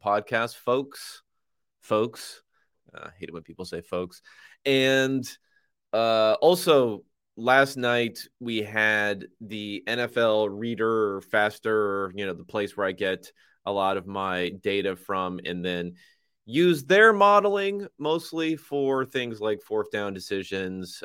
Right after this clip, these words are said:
uh, win probability, expected points, all that, and then put together all of my own information for the advanced reviews. Uh, they're on the ball.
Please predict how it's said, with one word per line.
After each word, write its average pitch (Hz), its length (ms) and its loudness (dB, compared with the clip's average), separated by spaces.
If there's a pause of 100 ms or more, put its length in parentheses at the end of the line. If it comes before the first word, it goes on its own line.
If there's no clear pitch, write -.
uh, 76 300 -2
win 98 180 -4
probability, 90 920 0
expected - 480 -6
points, 110 400 2
all 92 180 4
that, 87 360 2
and 85 100 -8
then 85 100 -6
put - 160 -10
together 85 360 0
all 85 100 2
of 85 60 -4
my 82 140 -4
own 90 140 -2
information 87 560 -4
for 87 120 -8
the 87 80 -8
advanced 90 340 -6
reviews. 139 420 6 (580)
Uh, 104 400 2
they're 127 160 6
on 190 100 6
the 151 80 4
ball. 143 420 6